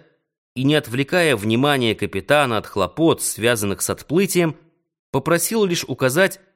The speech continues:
предназначенную мне каюту. Авраам Линкольн был отлично приспособлен для своего нового предназначения.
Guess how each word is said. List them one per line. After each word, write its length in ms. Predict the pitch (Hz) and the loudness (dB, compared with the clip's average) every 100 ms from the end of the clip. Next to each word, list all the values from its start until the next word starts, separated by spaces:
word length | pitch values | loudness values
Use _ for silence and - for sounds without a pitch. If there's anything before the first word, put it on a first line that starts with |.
| _ - | _ -4
предназначенную 960 | 139 127 120 104 131 190 - 165 156 | -2 2 2 2 0 0 0 0 2
мне 240 | 143 120 131 | 4 2 2
каюту. 580 | 127 120 107 92 82 - _ _ _ _ _ _ _ _ _ - | 0 -2 -4 -4 -8 -12 _ _ _ _ _ _ _ _ _ -6
Авраам 500 | 85 85 113 117 95 | -4 0 2 0 -2
Линкольн 720 | 95 160 165 143 139 120 - _ _ _ _ | -2 -2 0 0 0 0 -6 _ _ _ _
был 280 | - 92 117 | -10 0 2
отлично 760 | 113 - 92 107 190 185 - 160 | 2 0 -8 -6 -4 -4 -2 -2
приспособлен 840 | 147 139 - 117 143 151 143 139 | -2 -6 -4 -2 0 0 2 0
для 140 | 113 120 | 0 -2
своего 400 | - 107 107 127 | -2 -2 2 2
нового 560 | 104 110 147 131 127 | 2 2 2 2 0
предназначения. 1080 | 120 123 113 113 101 110 - 135 120 95 82 | -2 -4 -2 -2 -2 -4 -2 -2 0 -2 -6